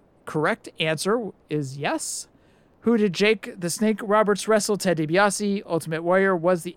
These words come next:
I C champ, and Hogan was the W W F champ.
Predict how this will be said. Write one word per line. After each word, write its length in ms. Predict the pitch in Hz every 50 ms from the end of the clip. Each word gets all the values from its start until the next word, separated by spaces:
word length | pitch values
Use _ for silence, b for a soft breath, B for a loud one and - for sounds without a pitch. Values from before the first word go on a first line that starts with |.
| _
I 180 | - 175 170 175
C 220 | 156 - - 220
champ, 340 | 196 - - 220 208 196 196 -
and 220 | - 180 175 175 165
Hogan 540 | 143 135 147 160 156 151 156 151 151 151 - _ _
was 340 | 143 143 139 139 135 131 135 -
the 400 | - 143 143 139 139 135 135 139 b b b b b b b _
W 240 | 170 156 147 160
W 200 | 160 151 143 160
F 140 | 165 143 -
champ. 340 | - - 175 - - - -